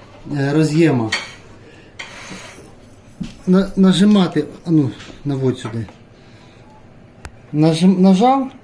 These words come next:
і від'єднав. Воно легко вставляється і висовується, дуже легко. Став-, вставив і від'єднав.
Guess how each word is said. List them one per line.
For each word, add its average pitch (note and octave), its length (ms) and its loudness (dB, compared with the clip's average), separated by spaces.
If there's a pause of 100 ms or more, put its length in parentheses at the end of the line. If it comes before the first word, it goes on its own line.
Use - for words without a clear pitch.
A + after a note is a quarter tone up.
(260)
і F3 80 -2
від'єднав. C#3 600 0 (500)
Воно F#3+ 200 6
легко D#3+ 300 2
вставляється F#3 640 0 (1300)
і F3+ 100 0
висовується, A#2+ 680 -4
дуже C3 240 -2
легко. A2+ 380 -6 (1600)
Став-, - 280 -4
вставив G3+ 520 0
і D#3+ 40 2
від'єднав. D3 640 0